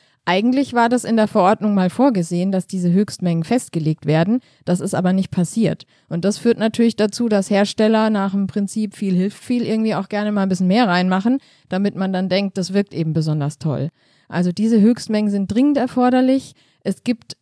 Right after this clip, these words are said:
auch schon Empfehlungen vom Bundesinstitut für Risikobewertung, die sich da eben Studien angeschaut haben und daraus bestimmte Höchstmengen abgeleitet haben.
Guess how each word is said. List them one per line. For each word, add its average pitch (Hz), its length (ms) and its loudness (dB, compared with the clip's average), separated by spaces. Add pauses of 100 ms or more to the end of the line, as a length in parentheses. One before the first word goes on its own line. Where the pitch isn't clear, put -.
auch 196 200 2
schon 190 220 -2
Empfehlungen 262 840 2
vom 202 280 0
Bundesinstitut 202 880 -2
für 185 140 -2
Risikobewertung, 226 1000 0
die 208 120 0
sich 196 180 -4
da 185 220 0
eben 180 280 -2
Studien 220 380 -2
angeschaut 240 540 0
haben 214 340 4
und 185 160 0
daraus 185 400 4
bestimmte 185 460 -2
Höchstmengen 175 500 0
abgeleitet 214 680 -2
haben. 247 340 0